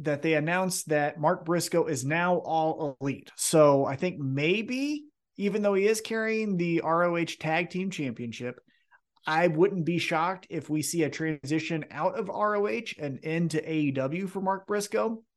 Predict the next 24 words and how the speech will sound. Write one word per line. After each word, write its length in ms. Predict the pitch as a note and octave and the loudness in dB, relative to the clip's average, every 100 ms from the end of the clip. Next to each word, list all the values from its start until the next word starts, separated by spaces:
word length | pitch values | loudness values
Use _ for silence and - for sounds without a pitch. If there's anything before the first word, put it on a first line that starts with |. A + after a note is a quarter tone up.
| _ - - | _ -20 -2
Also, 520 | F#3 C4+ C#4+ - B2+ | 4 4 4 0 -2
it 60 | C3 | -2
was 120 | C3+ | -4
announced, 540 | C#3 C3 B2 C3 - - _ _ - | -4 -4 -4 -8 -10 -16 _ _ -8
uh, 260 | C#3 C3 | -4 -4
and 140 | - C3 | -6 -8
I 80 | B2 | -8
forget 320 | C3+ C3 D3 | -6 -6 -6
the 60 | |
date 220 | B2+ C3 - | -4 -6 -6
'cause 120 | B2+ | -8
I 40 | |
didn't 200 | B2+ B2+ | -6 -6
write 160 | A#2+ A#2+ | -8 -10
it 80 | A#2 | -10
down, 240 | B2+ A#2 | -8 -8
but 120 | A2+ | -10
I 100 | A2+ | -10
believe 720 | A2+ A#2 B2+ G#3 B3 A#3+ A#3+ - _ _ _ _ _ | -10 -8 -4 -4 -2 -4 -6 -10 _ _ _ _ _
the 80 | B2 | -8
second 420 | - D#3 F3+ D3 | -2 -2 -2 -4
week 240 | D#3+ F3 | -4 -2
of 160 | D#3+ C3 | -6 -6
March, 540 | C3 D#3+ B3 A#3 - | -4 -4 -4 -6 -10